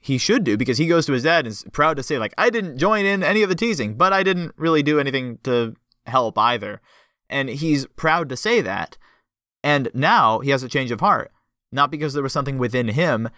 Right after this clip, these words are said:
that prodded him to do that, not because there was a calling from God or a conviction from God on that,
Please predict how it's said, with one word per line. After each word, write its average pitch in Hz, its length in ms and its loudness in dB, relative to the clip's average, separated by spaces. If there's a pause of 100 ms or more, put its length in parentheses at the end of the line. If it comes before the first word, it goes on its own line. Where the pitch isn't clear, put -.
(240)
that 123 240 -2
prodded 139 280 0
him 120 120 -6
to 104 60 -12
do 175 160 -6
that, 110 220 -4
not 117 160 -2
because 120 260 -6
there 123 100 -2
was 120 220 2
a 117 220 2
calling 120 480 0
from 113 200 -4
God 127 360 4
or 113 60 2
a 110 40 0
conviction 117 460 -4
from 113 140 -8
God 135 360 0
on 127 240 2
that, 110 340 -4